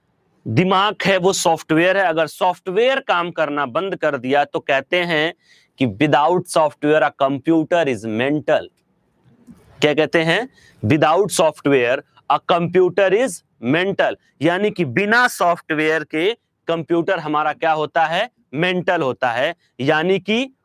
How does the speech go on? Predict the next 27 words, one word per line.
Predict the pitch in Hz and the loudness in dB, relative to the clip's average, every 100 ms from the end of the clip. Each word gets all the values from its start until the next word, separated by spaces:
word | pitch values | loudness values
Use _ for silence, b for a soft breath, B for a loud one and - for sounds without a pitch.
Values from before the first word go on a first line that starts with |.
| _ | _
पागल | - 147 147 160 | 0 2 2 2
होता | 143 110 - 113 | 0 -4 -2 -2
है। | 117 101 - _ _ B B B - | -2 -4 -8 _ _ B B B 0
बिल्कुल | 185 180 240 | 2 2 0
सही | - 220 269 | 0 0 2
बात | 226 180 139 | 2 0 -2
है। | 117 85 _ _ _ _ - | -8 -10 _ _ _ _ -4
एक | 160 175 | -2 2
बात | 196 190 | 0 0
जान | 123 190 208 | 0 0 0
लो | 156 92 - _ _ _ _ B B B - | -2 -4 -12 _ _ _ _ B B B -4
कि | 135 226 185 196 185 B B - | 0 0 0 -2 -6 B B -2
अगर | 151 175 226 208 | 2 2 2 2
मान | 180 190 | 2 2
लो | 208 | 2
आप | 214 165 180 - | 2 2 0 -2
कोई | 175 190 | 0 2
भी | 185 | 0
काम | 180 160 175 185 | 2 0 0 -2
कंप्यूटर | 170 160 160 156 175 | -2 0 -2 0 0
में | 175 175 | 0 0
कर | 165 165 | 2 2
रहे | 135 | 2
हो | 113 120 269 _ _ _ _ _ _ b b _ - | 0 -2 -6 _ _ _ _ _ _ b b _ 2
और | 175 196 202 - _ _ _ _ _ _ - | 6 6 4 -2 _ _ _ _ _ _ -8
सॉफ्टवेयर, | - 180 175 175 180 196 | -2 0 0 0 2 2
अ, | 208 _ - 147 151 151 | -2 _ -10 -2 0 2